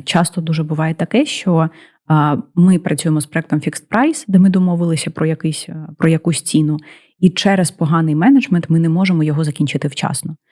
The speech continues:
Або через поганий менеджмент ми навіть не можемо почати цей проєкт вчасно. І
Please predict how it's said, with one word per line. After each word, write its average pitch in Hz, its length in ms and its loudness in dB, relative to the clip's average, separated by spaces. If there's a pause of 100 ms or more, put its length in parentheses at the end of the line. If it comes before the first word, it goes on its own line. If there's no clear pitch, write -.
(260)
Або 156 220 4
через 180 320 0
поганий 165 340 -2
менеджмент 175 580 2
ми 170 80 2
навіть 185 240 2
не 175 80 2
можемо 170 320 2
почати 165 420 -2
цей 143 160 -6
проєкт 139 400 -4
вчасно. 147 540 -6 (420)
І 170 220 6